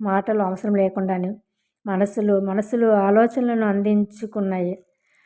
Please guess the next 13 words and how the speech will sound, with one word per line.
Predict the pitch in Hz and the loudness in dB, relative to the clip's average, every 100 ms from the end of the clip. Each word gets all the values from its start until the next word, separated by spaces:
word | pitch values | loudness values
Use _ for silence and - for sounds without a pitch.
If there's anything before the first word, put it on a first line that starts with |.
| _ | _
నోరు | 214 202 214 226 | 0 4 4 4
మెదపని | 214 202 208 208 202 | 4 2 2 0 0
అద్భుత | 185 185 240 240 233 | 0 -4 -2 -2 -4
సదస్సు | 233 190 208 208 226 | -2 0 0 -2 -2
అది. | 190 180 214 - _ _ _ _ | 0 -2 -8 -12 _ _ _ _
గురువు | 202 220 208 | 2 4 6
యొక్క | 208 202 202 | 4 2 2
మౌనమే | 202 196 196 226 226 208 | 0 4 4 4 4 2
సంభాషణగా, | 202 208 190 208 226 233 233 220 202 196 - _ - | 0 0 2 4 2 2 0 2 2 0 -6 _ -6
ఆత్మలోంచి | 208 214 214 247 240 285 277 262 | -2 0 0 2 4 2 2 0
అనుభూతిగా | 226 220 226 226 220 220 | 2 4 4 4 2 2
సందేశం | 220 196 196 220 226 220 | 2 0 4 2 2 0
అందించటమే | 202 196 202 196 208 202 226 | 2 2 0 -2 -4 0 2